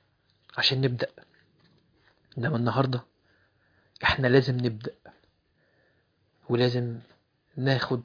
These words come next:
تصرف ونعمل فعل يأثر، مش مجرد كلام مؤثر.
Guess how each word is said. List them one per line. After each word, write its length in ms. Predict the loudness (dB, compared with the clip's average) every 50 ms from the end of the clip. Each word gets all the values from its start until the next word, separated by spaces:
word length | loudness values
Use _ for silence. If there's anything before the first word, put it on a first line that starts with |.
| -6
تصرف 760 | -8 -6 -4 0 -2 -2 -2 -2 -6 -8 -8 -12 -14 -16 -18 -20 _ _
ونعمل 480 | -4 0 2 2 2 2 2 0 0 -2
فعل 500 | -4 0 4 4 6 6 4 -2 -6 -12 -16 -18 -20 -20 _ _ _ -20 -20 -20 _ _ _ _ _ _ _ _
يأثر، 580 | -2 4 6 6 6 4 0 -4 -2 -2 -2 -2 -6 -12 -16 -20 _ _ _ _ _ _ _ _ _ _ _ _ _ _ _ _ _ -4
مش 180 | -4 -2 -2 -2
مجرد 340 | 0 2 2 4 2 0
كلام 340 | -2 -2 -2 0 2 2 0
مؤثر. 520 | 0 -2 -4 -6 -8 -10 -12 -14 -14 -12